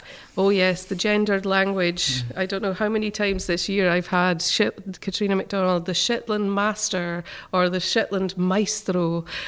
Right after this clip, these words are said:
Speaker 1: and you
Speaker 2: Yeah.
Speaker 1: just think, "Oh my goodness." I mean, it's very nice to have a compliment, but we don't have the female version. You know, the, the Shetland fiddle playing mistress
Speaker 2: Yeah.
Speaker 1: doesn't have
Speaker 2: <laughs> No.
Speaker 1: the same sound, does it?
Speaker 2: That's a different
Speaker 1: So we have, um,
Speaker 2: <laughs> ring
Speaker 1: yeah,
Speaker 2: to it, so.
Speaker 1: yeah.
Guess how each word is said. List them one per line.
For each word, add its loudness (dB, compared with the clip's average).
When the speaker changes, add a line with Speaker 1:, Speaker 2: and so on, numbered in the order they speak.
Speaker 1:
and 8
you 10
Speaker 2:
Yeah. 8
Speaker 1:
just 6
think, 4
"Oh 2
my 0
goodness." -2
I -6
mean, 4
it's 2
very 4
nice 6
to -2
have -2
a -2
compliment, -4
but -6
we -2
don't 2
have -4
the 0
female 2
version. 0
You 2
know, 4
the, 2
the -2
Shetland -2
fiddle -2
playing 4
mistress 4
Speaker 2:
Yeah. 10
Speaker 1:
doesn't 10
have 10
Speaker 2:
<laughs> 8
No. 12
Speaker 1:
the 8
same 10
sound, 10
does 8
it? 10
Speaker 2:
That's 8
a 6
different 8
Speaker 1:
So 10
we 10
have, 8
um, 8
Speaker 2:
<laughs> 4
ring 6
Speaker 1:
yeah, 8
Speaker 2:
to 0
it, -12
so. -10
Speaker 1:
yeah. 2